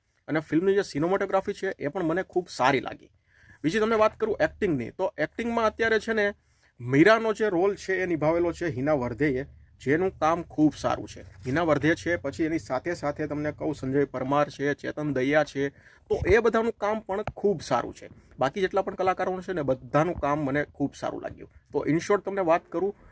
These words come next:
તો ફિલ્મમાં જેટલા કલાકારો છે, બધાનું કામ ખૂબ સારું છે. સાથે સાથે તમને જણાવી દઉં મિત્રો, ફિલ્મનું જે મ્યુઝિક છે એ પણ સાંભળવા લાયક છે. ફિલ્મના જે ગીતો છે એ તમને પસંદ તો આવશે. સાથે સાથે બી જી એમ ફિલ્મનું છે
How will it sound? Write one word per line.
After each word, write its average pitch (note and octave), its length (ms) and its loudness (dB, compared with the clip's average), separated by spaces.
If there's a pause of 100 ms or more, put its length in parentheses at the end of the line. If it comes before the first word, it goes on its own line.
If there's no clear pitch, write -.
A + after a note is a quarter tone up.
(220)
તો - 220 6 (360)
ફિલ્મમાં G#3 300 2
જેટલા G3 260 2
કલાકારો F#3 400 0
છે, F#3 140 -6
બધાનું D#3 400 0
કામ D3+ 340 -4 (300)
ખૂબ D#3 200 4
સારું A2 300 -4
છે. - 120 -18 (640)
સાથે D#3+ 300 2
સાથે A3 220 0
તમને A3 180 0
જણાવી F3+ 220 4
દઉં G#3 160 0
મિત્રો, G3 240 -4
ફિલ્મનું F#3 400 -2
જે G3 60 0
મ્યુઝિક E3 440 0
છે F3 240 -2
એ B2+ 140 0
પણ E3 180 -2
સાંભળવા D#3 360 2
લાયક D#3 160 4
છે. D#3 140 -8
ફિલ્મના C#3+ 280 -6
જે C#3+ 100 -2
ગીતો C3+ 380 -6
છે E3+ 340 0
એ D3+ 40 0
તમને E3 220 -4
પસંદ D#3 340 -8
તો - 140 -10
આવશે. B2 500 -2
સાથે C3+ 220 -6
સાથે C#3+ 220 -6
બી B2+ 180 -4
જી B2+ 140 0
એમ D3 140 0
ફિલ્મનું C3+ 340 -6
છે C3+ 260 -6